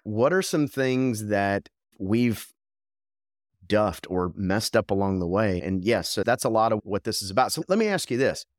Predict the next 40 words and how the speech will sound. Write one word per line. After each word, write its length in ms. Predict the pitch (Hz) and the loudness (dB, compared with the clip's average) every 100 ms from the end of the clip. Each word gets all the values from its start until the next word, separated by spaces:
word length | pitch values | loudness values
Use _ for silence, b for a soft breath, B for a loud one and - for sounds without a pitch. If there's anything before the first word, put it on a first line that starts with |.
| _ _ _ | _ _ _
So 180 | - 117 - | -6 -4 -2
you 160 | 110 | 0
went 100 | 143 | 2
over 200 | 165 135 | 2 4
a, 160 | 110 104 - | 2 0 -6
a 80 | 95 _ _ _ _ _ _ _ _ _ - | -10 _ _ _ _ _ _ _ _ _ 0
big 220 | 127 120 | 0 0
history 540 | 123 117 - 82 76 | -2 -2 -2 -2 -2
in 60 | 92 | -4
a 60 | 92 | -2
very 180 | 98 | -2
short 260 | 92 - - | -2 -4 -4
period 180 | 101 87 | -4 -4
of 60 | |
time. 300 | - 175 104 - _ _ _ | 0 0 0 -4 _ _ _
And 300 | 127 123 113 - _ - | 0 2 0 -4 _ -12
Rory 320 | 120 131 175 | -2 2 2
and 80 | 131 | 2
I 80 | 113 | 0
have 80 | 110 | 0
been 140 | 107 | -2
friends 260 | - 107 - | -2 -4 -4
for 140 | - | -6
a 60 | 110 | -4
couple 260 | - 151 113 | -4 -4 -4
of 80 | |
years 300 | 101 143 123 | -2 -2 -2
now. 100 | 107 - | -4 -2
I 160 | 98 156 | 0 0
did 140 | 165 | 2
not 200 | 127 117 | 2 0
actually 340 | 98 117 - 107 | 0 -2 -2 -2
know 440 | 98 117 143 123 | 0 2 2 2
that's 280 | 104 104 - | 0 -2 -4
how 500 | 104 101 98 101 98 _ - 95 | -2 0 0 0 -4 _ -10 -4
your, 240 | 98 107 - | -2 -2 -4
your 120 | 110 | -4
business 380 | 101 107 98 90 | 0 0 -2 -4
started. 400 | - 156 120 87 | 0 0 0 -2
So 520 | - - 117 113 110 | -2 2 2 2 0